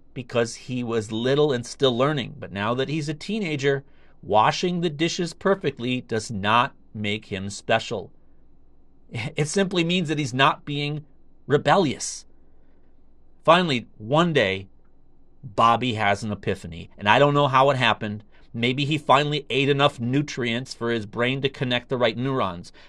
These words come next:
But suddenly, it happens. Bobby is flooded with a sense of gratitude. He's thankful for the home that he lives in and his, for his parents who work so hard to make it a clean, safe, and fun place to live. And he realizes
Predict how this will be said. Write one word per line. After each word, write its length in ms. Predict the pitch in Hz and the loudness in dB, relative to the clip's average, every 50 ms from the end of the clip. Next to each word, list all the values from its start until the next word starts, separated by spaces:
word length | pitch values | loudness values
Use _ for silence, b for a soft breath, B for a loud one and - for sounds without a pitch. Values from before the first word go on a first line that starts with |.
| b - | b -6
But 140 | 143 143 - | -6 -6 -6
suddenly, 640 | - - - 156 156 165 160 165 170 175 185 185 185 b b b b b - - | -2 4 6 6 6 6 4 0 -2 -2 -2 -4 -6 b b b b b -2 0
it 140 | 139 143 | 0 0
happens. 540 | 123 123 131 123 110 - - 82 76 73 - | 2 4 4 4 4 2 -2 -8 -12 -12 -16
Bobby 480 | - - 127 127 127 143 147 156 151 147 | -4 0 2 4 4 4 2 2 0 0
is 180 | 135 117 - | 0 0 -2
flooded 540 | - - - - 147 160 160 160 170 180 147 | -6 -12 -8 0 4 6 6 6 4 2 0
with 360 | 131 127 131 131 123 - - - - | 2 4 4 4 2 -2 -6 -8 -6
a 80 | 113 | -6
sense 380 | - - - 139 139 135 - - | -6 -2 0 2 0 2 0 -2
of 180 | 139 123 107 | -4 -4 -6
gratitude. 800 | - - 113 127 131 131 127 123 113 - - - 87 80 73 - B B B B B B | -6 0 2 4 4 4 4 0 -4 -8 -8 -10 -10 -10 -12 -16 B B B B B B
He's 200 | - - 147 - | -6 -6 -6 -6
thankful 520 | - - - 151 151 175 170 - 185 170 | -6 -4 -2 0 0 0 -2 -4 -4 -4
for 160 | 151 - 165 147 | -2 -2 0 0
the 160 | 127 131 120 | 2 0 0
home 300 | 113 151 160 170 175 170 | 2 2 0 0 0 -2
that 120 | 165 156 | -2 -2
he 80 | 170 160 | -2 -2
lives 280 | 160 170 165 156 - | 0 -2 -2 -2 -2
in 300 | 165 160 151 156 160 147 b b b b | -2 -2 -2 -4 -6 -10 b b b b
and 120 | - 131 | -6 -4
his, 180 | 127 151 - - - - - - | -4 -4 -6 -8 -14 -20 -16 -4
for 140 | - 139 | -2 0
his 120 | 131 147 - | 0 0 -2
parents 440 | - - 147 156 156 160 165 160 - | -6 -6 -4 -2 -2 -2 -4 -4 -4
who 100 | 151 131 | -4 -4
work 460 | 120 117 127 143 143 - - - - | -2 0 0 0 0 -2 -8 -10 -4
so 260 | - - 151 160 160 | 0 2 2 2 2
hard 260 | - 160 160 165 156 147 | 2 4 4 4 4 2
to 40 | |
make 240 | 143 135 135 139 135 | -2 -2 -4 -2 -2
it 80 | 139 110 | -2 -2
a 80 | 113 | -2
clean, 440 | 113 - - 147 147 143 143 143 143 b b b b | -4 -4 -4 -2 -2 0 -2 -2 -6 b b b b
safe, 400 | - - - 143 139 139 131 - - | -6 -2 2 2 2 2 0 -4 -8
and 160 | 117 113 101 | -10 -10 -6
fun 260 | - - 131 127 127 | -2 0 0 0 -2
place 300 | 123 - 131 123 120 - | -2 -2 -2 -2 -2 -4
to 100 | - - | -6 -8
live. 300 | 113 110 117 117 117 117 - - - - - - - - - - - - - | -6 -2 -2 -2 -2 -4 -8 -16 -20 -20 -20 -20 -20 -20 -20 -20 -20 -12 -6
And 120 | 131 135 139 | -2 0 0
he 100 | 147 143 | 0 0
realizes 720 | 120 127 151 160 165 160 160 156 151 147 139 156 143 - | 0 0 2 4 4 6 6 6 6 6 4 -2 -6 -8